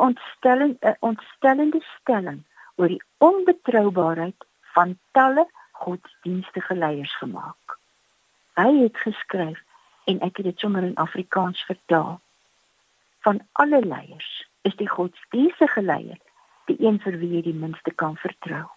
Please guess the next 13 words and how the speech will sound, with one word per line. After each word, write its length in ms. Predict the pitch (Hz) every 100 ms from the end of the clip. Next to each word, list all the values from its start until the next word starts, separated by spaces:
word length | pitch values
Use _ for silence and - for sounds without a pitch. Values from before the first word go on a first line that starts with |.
| _ _ _ _ _ _ _ _ _
In 240 | 220 214 185
baie 340 | 277 392 415
ander 300 | 226 226 214 -
posisies 840 | 214 190 185 214 220 - 277 - -
en 200 | 180 165
beroepe, 540 | 165 170 190 220 311 330 _ - - - - - - _
of 220 | - 247 -
in 160 | 220
geen 440 | - - 262 403 -
ander 260 | 214 202
posisie 480 | 196 185 180 170 139
of 120 | 151
beroep, 480 | 165 151 160 -